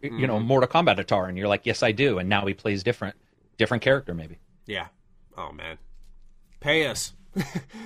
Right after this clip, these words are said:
Speaker 2: We're gonna,
Speaker 1: Yeah.
Speaker 2: we're gonna have a great
Speaker 1: I,
Speaker 2: idea
Speaker 1: I,
Speaker 2: here.
Speaker 1: I think the Drivatar system in, in Forza, though not perfect, is, is something so ahead of its time.
Speaker 2: Mm-hmm.
Speaker 1: It is technically like the A I you hear people talking about for everything else.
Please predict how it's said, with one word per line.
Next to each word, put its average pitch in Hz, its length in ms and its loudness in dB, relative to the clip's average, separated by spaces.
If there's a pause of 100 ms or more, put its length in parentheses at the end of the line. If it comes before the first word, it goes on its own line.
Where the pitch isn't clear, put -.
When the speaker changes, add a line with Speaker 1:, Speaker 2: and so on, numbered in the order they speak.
(240)
Speaker 2:
We're 143 240 0
gonna, 135 400 0
Speaker 1:
Yeah. 113 260 6
Speaker 2:
we're - 160 -20
gonna 131 140 -2
have 110 100 -2
a 110 60 -6
great 117 220 -4
Speaker 1:
I, 147 100 6
Speaker 2:
idea 123 140 4
Speaker 1:
I, 156 60 8
Speaker 2:
here. 107 120 2
Speaker 1:
I 196 120 6
think 247 240 2
the 175 100 4
Drivatar 139 600 4
system 143 380 -6
in, 110 180 -4
in 113 200 -4
Forza, 123 440 0
though 117 300 2
not 113 280 0
perfect, 117 460 -2
is, 110 340 0 (240)
is 127 180 4
something 131 480 0
so 127 300 4
ahead 120 220 4
of 113 60 0
its - 140 -4
time. 110 400 0 (160)
Speaker 2:
Mm-hmm. 98 200 -10
Speaker 1:
It 113 80 4
is 113 140 2
technically 127 580 2
like 110 240 4
the 104 200 0
A 107 180 6
I 107 160 6
you 101 220 0
hear 107 220 0
people 107 220 -6
talking 107 280 0
about 101 240 -2
for - 180 -2
everything 104 400 0
else. 104 220 0